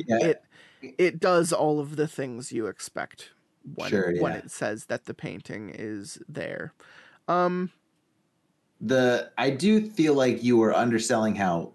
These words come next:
Speaker 1: funny the final image here is. And I know this
Speaker 2: Okay,
Speaker 1: is, you know,
Speaker 2: all right.
Speaker 1: obviously not a,
Speaker 2: Then,
Speaker 1: not a
Speaker 2: then
Speaker 1: visual
Speaker 2: sell it to me.
Speaker 1: medium, but this, but this crying child reminds me of something that you would somehow, and I, I know this isn't something that would actually happen, but it feels like something you'd see in a doctor's office.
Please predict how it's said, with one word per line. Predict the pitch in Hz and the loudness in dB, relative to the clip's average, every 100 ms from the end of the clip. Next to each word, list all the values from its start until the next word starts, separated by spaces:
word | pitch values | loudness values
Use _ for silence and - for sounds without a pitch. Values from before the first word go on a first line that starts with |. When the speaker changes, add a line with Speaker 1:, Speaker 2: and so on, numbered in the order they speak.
| _ | _
Speaker 1:
funny | - 127 107 92 80 - _ | -2 2 2 0 -4 -14 _
the | 98 | -4
final | 92 101 90 - | 0 2 0 0
image | 92 85 - - | -2 -4 -6 -4
here | 85 78 | -2 -2
is. | - 143 - - _ _ - - | -6 -10 -14 -16 _ _ -8 -2
And | 226 214 | 2 4
I | 214 | 4
know | 214 | 4
this | - | 2
Speaker 2:
Okay, | 175 | 2
Speaker 1:
is, | 185 | 2
you | - | 2
know, | - | 2
Speaker 2:
all | |
right. | 196 | 4
Speaker 1:
obviously | 165 147 147 139 | 4 4 4 4
not | 139 160 | 4 4
a, | 151 147 | 4 4
Speaker 2:
Then, | 170 233 208 | 0 -4 0
Speaker 1:
not | 214 | 2
a | |
Speaker 2:
then | 185 175 | 4 4
Speaker 1:
visual | 190 202 202 | 4 4 4
Speaker 2:
sell | 175 | 6
it | |
to | 160 | 6
me. | 170 | 6
Speaker 1:
medium, | 175 151 131 120 - - - - | 6 4 4 2 -2 -12 -20 -6
but | - 151 - | -2 -2 2
this, | 170 - - - | 2 0 -6 -4
but | 151 156 156 | -2 -2 2
this | 190 185 - | 2 2 -2
crying | - - 165 170 190 175 139 | -10 0 2 4 4 2 0
child | - 135 139 127 107 | -2 0 2 0 0
reminds | 113 117 120 113 | 0 0 0 0
me | 117 | -2
of | |
something | 107 131 120 123 | -2 -2 0 -2
that | 110 | -2
you | 107 | 0
would | 110 | 0
somehow, | - 131 127 127 117 110 _ _ - | 0 -2 0 2 0 -2 _ _ -2
and | 131 | 0
I, | 135 - | 0 -2
I | 120 | -2
know | 135 | 2
this | 127 110 | 2 0
isn't | 107 98 | -2 -2
something | 98 87 90 | -2 -4 -4
that | |
would | 85 | -2
actually | 101 101 - 90 | 0 -2 -2 -4
happen, | 85 85 | -4 -4
but | 120 | -4
it | 127 | 0
feels | 220 | 2
like | 180 | 2
something | 170 151 | 2 2
you'd | 131 110 | 2 2
see | 151 147 | 2 2
in | 110 | 2
a | |
doctor's | 85 - 113 - 202 196 | 0 -2 -2 0 0 2
office. | 202 208 220 220 - | 2 2 2 0 -2